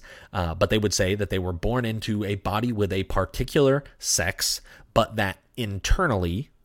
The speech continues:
in their mind or in their soul, I, I would imagine many of these people are probably, uh, atheistic and may not mu-, have much of an idea of what a soul would be,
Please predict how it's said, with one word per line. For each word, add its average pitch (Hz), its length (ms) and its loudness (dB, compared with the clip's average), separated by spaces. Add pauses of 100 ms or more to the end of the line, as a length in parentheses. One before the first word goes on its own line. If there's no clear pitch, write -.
(120)
in 104 120 -2
their 87 320 -2
mind 92 600 -4
or 95 160 0
in 87 140 -4
their 87 340 -4 (440)
soul, 98 680 0
I, 95 120 0
I 90 180 -4
would 90 100 0
imagine 95 380 -4
many 113 240 0
of 90 80 0
these 87 180 -4
people 98 320 -4
are 87 140 -2
probably, 90 600 -2 (300)
uh, 82 340 -4 (120)
atheistic 101 580 -2
and 90 140 -2
may 92 140 -2
not 90 280 -2
mu-, 95 220 0
have 98 280 2
much 104 220 -2
of 92 80 -6
an 95 100 -4
idea 95 420 0
of 95 120 -8
what 95 240 -2
a 95 120 -4
soul 95 520 0
would 90 260 -4
be, 110 360 -2